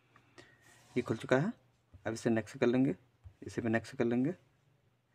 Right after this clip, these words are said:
इसे भी नेक्स्ट कर लेंगे और इसको भी नेक्स्ट कर लेंगे। अब यहाँ आगे ऑप्शन कुछ भी नहीं आ रहा है कि इसे आगे क्या करना है, तो इसे केबल डोंट फिट करना है, फिर इसे वापस करना है,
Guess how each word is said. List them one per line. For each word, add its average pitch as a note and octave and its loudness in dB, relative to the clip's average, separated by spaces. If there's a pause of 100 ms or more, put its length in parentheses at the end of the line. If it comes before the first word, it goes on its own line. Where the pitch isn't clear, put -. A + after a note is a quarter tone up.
(420)
इसे - 2
भी C3 4
नेक्स्ट A#2+ 0
कर G#2 -2
लेंगे G#2+ -4 (400)
और - -4 (180)
इसको - 2
भी B2+ 6
नेक्स्ट A2 -2
कर G2+ -2
लेंगे। G2 0 (1200)
अब B2 2
यहाँ C3+ 8
आगे C#3 4
ऑप्शन C3+ 6
कुछ C#3+ 0
भी C3+ 6
नहीं C3 8
आ A#2 6
रहा D#3+ 4
है - -10 (480)
कि B2 4
इसे B2+ 4
आगे A#2+ 2
क्या A#2 6
करना G#2+ 0
है, E3+ -2
तो - 0
इसे C#3+ 4 (760)
केबल C#3+ 6 (400)
डोंट C3 6
फिट - 4
करना A2+ 2
है, D#3 -8 (760)
फिर A2+ 4
इसे A#2+ 2 (340)
वापस A#2+ 0
करना B2 2
है, E3 -4